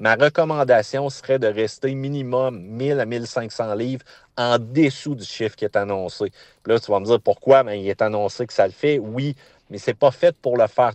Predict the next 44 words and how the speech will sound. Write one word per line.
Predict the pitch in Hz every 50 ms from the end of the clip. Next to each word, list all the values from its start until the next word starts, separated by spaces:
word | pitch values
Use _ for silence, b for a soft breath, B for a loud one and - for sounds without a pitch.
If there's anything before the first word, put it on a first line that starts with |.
| - -
tout | 123 110
le | 101
temps. | - _ - 117 110 98 b b b b b
On | 87 92
a | 104 104
quand | - 127 123 120
même | 135 147 156 151
une | 135 123 113
bonne | 110 123 135 139 135
structure, | - - - 113 107 - - 127 131 139 147 165 156 b b b b b b b
mais | 110 120 127 139
encore | 143 139 139 - 131 120 113 117
là, | 127 143
il | 143 131
y |
a | 113 107
un | - _
paquet | - 143 135 - 165 165
de | -
facteurs | - - 120 104 - - 131 131 135 135
qui | - -
peut | - 139 120
influencer. | 113 107 - - - 120 113 107 101 - - 139 143 143
Puis | - _ _ _ - - -
six | - - - 220 208
mille | 202 214 185 170
livres | 175 190 196 190 160 139
dans | 135 123
le | 123 127
derrière | 135 139 127 127 131 139 143 151 160 156 147
d'un | 120 113 113 117 117
véhicule, | 123 120 117 113 113 - 143 143 147 147 143
bon, | 131 113 110 110 -
trois | - - 143 139
rangées, | 135 143 135 123 120 123 139 147
sport | 131 - - 143 139 143
utilitaire, | 139 - - 127 113 - - 127 127 139 135
qui | - -
a | -
pas | - 170 175
un | 160
frame | - - 160 151 156 151
de | 135 120
camion, | - 135 120 113 120 120 123 131 139